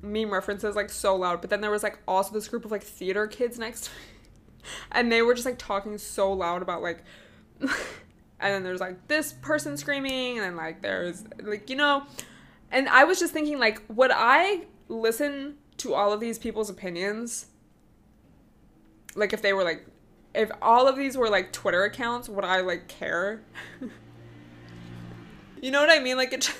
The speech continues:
<laughs> I don't know why I thought that, but I was like, "Damn, everybody's so different right now," and, like, sorry to you guys, but you guys on the train, I, I don't really care about your opinion.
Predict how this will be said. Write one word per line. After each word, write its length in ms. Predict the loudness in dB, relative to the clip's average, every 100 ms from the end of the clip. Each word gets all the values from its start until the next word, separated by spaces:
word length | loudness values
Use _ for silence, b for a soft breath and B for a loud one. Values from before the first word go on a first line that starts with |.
| B B
<laughs> 260 | B 0 10
I 80 |
don't 100 | 10
know 140 | 10 4
why 280 | 6 8 6
I 60 |
thought 320 | 4 2 2
that, 240 | 2 0 0 B B
but 60 | 6
I 40 |
was 80 | 6
like, 160 | 6 4
"Damn, 280 | 4 4 2
everybody's 720 | 4 4 4 0 0 0 -2
so 240 | -2 -2
different 420 | 0 -4 -4 -4
right 200 | -2 -2
now," 300 | -2 -2 -2
and, 180 | -4 -2
like, 200 | -2 -4 -10 B B B B -20 -20 -20 -20 -20 _ _ -20 -20 -20 -20 _ _ _ _ _
sorry 340 | -6 0 2 2
to 200 | 0 -4
you 260 | -4 -6 -2
guys, 380 | 4 4 4 0
but 380 | 0 0 -2 -10 _ _ _ -20 -20 _ _ _ -18
you 160 | -10 -4
guys 160 | -2
on 120 | -2 -4
the 80 |
train, 360 | -6 -8 -8 -12 b b b 2
I, 320 | 4 4 2 -8 2
I 120 | 4
don't 120 | 4
really 200 | 2 -4
care 340 | -4 -4 -2 0
about 320 | 0 -2 -4 -6
your 160 | -4
opinion. 680 | -4 -6 -8 -6 -8 -10 -18